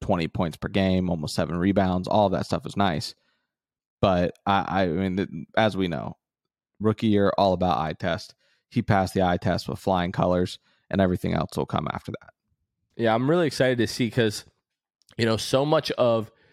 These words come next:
Speaker 2: his last offseason, you know, like, they lost at, uh, you know, the N C double A tournament the end of March, like, the Final Four, and then basically had, like, April and May to get ready for the N B A draft. And then it's, like, the last few weeks, like,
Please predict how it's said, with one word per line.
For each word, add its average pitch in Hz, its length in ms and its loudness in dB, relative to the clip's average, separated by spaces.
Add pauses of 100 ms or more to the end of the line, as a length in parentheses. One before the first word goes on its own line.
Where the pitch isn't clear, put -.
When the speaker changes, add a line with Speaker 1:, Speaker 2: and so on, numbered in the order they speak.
(220)
Speaker 2:
his 107 240 -2
last 98 400 2 (100)
offseason, 90 760 -2
you 92 100 -8
know, 90 100 -4
like, 90 220 -4
they 101 140 2
lost 98 520 0
at, 92 340 0 (520)
uh, 90 200 -2 (100)
you 101 120 0
know, 95 60 2
the 95 100 0
N 98 120 0
C 107 120 -4
double 98 200 0
A 92 60 0
tournament 95 520 -4
the - 280 -4
end 101 220 0
of 92 400 -2 (100)
March, 95 440 -2
like, 95 160 -2
the 90 100 -4
Final 95 300 0
Four, 110 460 0 (360)
and 104 100 -2
then 101 220 0
basically 113 400 0
had, 101 220 2
like, 95 300 -2
April 101 640 0 (600)
and 95 300 0
May 101 440 0
to 104 200 -8
get 98 180 0
ready 95 200 0
for 98 160 -8
the 95 160 -2
N 92 100 -2
B 92 120 -2
A 90 60 -2
draft. 127 480 0
And 98 100 -8
then 92 300 -6
it's, - 120 -18
like, 90 140 -8
the 95 100 -2
last 95 340 0
few 95 200 -6
weeks, 92 300 -4
like, 82 220 -6